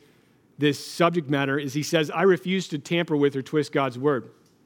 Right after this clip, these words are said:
I refuse to be cunning or clever. I'm not cunning or clever. I preach with an open statement of the truth. I bring to you what this book says openly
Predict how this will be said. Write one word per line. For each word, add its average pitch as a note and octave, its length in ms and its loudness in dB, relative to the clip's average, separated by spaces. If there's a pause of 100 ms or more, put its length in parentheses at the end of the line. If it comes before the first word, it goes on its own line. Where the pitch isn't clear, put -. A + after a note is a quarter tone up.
(580)
I D3+ 80 -4
refuse D#3+ 400 0
to D3 80 -8
be D3+ 100 0
cunning E3+ 480 0
or D3 120 -6
clever. D#3 440 0
I'm C3+ 160 0
not E3+ 220 2
cunning E3+ 260 0
or D3+ 60 0
clever. C#3 360 -2 (320)
I D3+ 180 4 (280)
preach F#3+ 460 0
with D#3+ 160 0
an D#3+ 140 2
open F3+ 420 4
statement D#3 640 0 (500)
of C#3 120 -2
the C#3 100 0
truth. - 480 -4 (640)
I D3 100 0
bring D#3+ 440 2
to F3+ 180 -4
you F3 200 4
what E3 240 2
this D#3 200 0
book D3+ 340 0 (200)
says C3+ 680 -2 (300)
openly E3 680 4